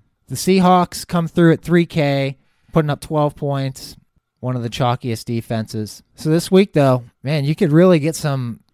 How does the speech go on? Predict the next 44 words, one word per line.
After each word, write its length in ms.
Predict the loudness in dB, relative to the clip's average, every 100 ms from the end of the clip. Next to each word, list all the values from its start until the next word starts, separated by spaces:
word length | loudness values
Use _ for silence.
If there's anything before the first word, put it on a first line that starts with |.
| -10
amazing 600 | -6 -2 0 0 0 -2
lineups 500 | -2 -2 -4 -6 -6
in 300 | -4 -4 -6
if 160 | -10 -8
you 380 | -4 0 0
went 300 | 0 -4 -6
with 140 | -6 -6
Tua, 460 | 0 2 0 -4 -8 _
which 280 | -8 -8 -4
even 180 | -2 -2
in 100 | -2
some 200 | -2 -2
of 60 |
these 200 | 0 -2
winner-take-alls 680 | -2 -4 -4 -4 -2 -2 -2
that 100 | -4
we 100 | -6
did, 400 | -4 -4 -6 -12 _ _ _ _ _ -10
there 100 | -4
are 40 |
multiple 380 | 0 -2 -2 -6
people 300 | -4 -6 -6
with 120 | -8
Tua 400 | -6 -6 -4 -8 -12 -6
and 200 | -2 -2
with 120 | -4
Kelce. 540 | -4 -4 -4 -8 -8
Just 220 | -6 -4
a 40 | -4
sharp 340 | 0 0 0
play, 360 | -2 -4 -4 -6 _ _
very 200 | -2 0
sharp 320 | 0 -2 -4 -4
play, 360 | -6 -6 -6 -10
and 60 |
it 80 | -10
works 280 | -6 -6 -4
out 200 | -4 -4
perfectly, 680 | -6 -8 -8 -10 -8 -8 -10 _
that 200 | -8 -8
correlation. 680 | -6 -6 -4 -4 -6 -8 -6
Then 180 | -4 -6
you 100 | -6
could, 300 | -4 -4